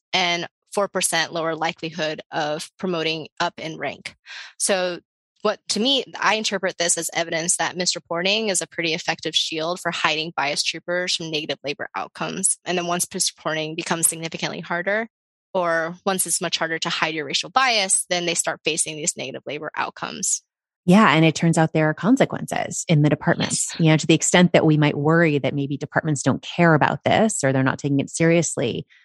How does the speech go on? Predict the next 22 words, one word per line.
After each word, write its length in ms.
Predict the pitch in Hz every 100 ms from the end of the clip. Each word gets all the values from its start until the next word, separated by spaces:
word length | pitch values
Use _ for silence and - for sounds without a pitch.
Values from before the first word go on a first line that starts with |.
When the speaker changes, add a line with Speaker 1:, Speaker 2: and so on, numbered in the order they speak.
| _ -
Speaker 2:
I 80 | 156
think 220 | 170 147
one 720 | 143 151 220 214 165 143 139 _ _ -
takeaway 520 | - 143 - - 226
from 200 | 233 147
your, 320 | 139 139 - -
your 340 | 147 147 147
results 680 | 143 139 135 139 - - - _ _ _ _ -
is 160 | 156 139
that 400 | 143 139 139 _ - 160 -
they 280 | 147 147 143 -
did 220 | 302 -
care 320 | - 60 175
and 160 | - 151
they, 400 | 143 139 131 131
they 80 | 143
were 160 | 139 135
real 160 | 135
consequences 600 | 131 135 - - - - -
for 120 | 196
these 180 | 185 185
officers 640 | - 175 - - 180 -